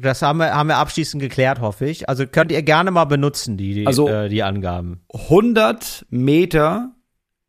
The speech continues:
Speaker 2: sind dann quasi dreizehn Umlängen.
Speaker 1: Richtig.
Speaker 2: Ja.
Speaker 1: Ja, so ungefähr, genau. Dreizehn, ja, dreizehn mal, oder was das ist, ja, ja.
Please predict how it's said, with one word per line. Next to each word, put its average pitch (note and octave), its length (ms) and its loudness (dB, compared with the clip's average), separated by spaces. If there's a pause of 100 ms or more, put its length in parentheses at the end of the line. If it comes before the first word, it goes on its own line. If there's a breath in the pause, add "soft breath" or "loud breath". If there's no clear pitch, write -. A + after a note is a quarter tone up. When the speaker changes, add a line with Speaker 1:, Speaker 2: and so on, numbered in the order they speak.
(160)
Speaker 2:
sind C#3 420 -2
dann C#3+ 180 -2
quasi B2+ 880 0 (600)
dreizehn E3 520 2
Umlängen. A#2+ 560 0 (1000)
Speaker 1:
Richtig. C3+ 520 -2 (200)
Speaker 2:
Ja. F#2+ 160 -6 (300)
Speaker 1:
Ja, C#3 260 2
so C#3 120 -4
ungefähr, C3 280 -6
genau. A#2 380 0
Dreizehn, C#3+ 440 0
ja, A#2+ 120 0
dreizehn D3+ 420 0
mal, C3 200 -2
oder A2 340 -4
was A#2 160 0
das B2 140 -2
ist, B2 200 -4
ja, C3 180 2
ja. G#2 260 0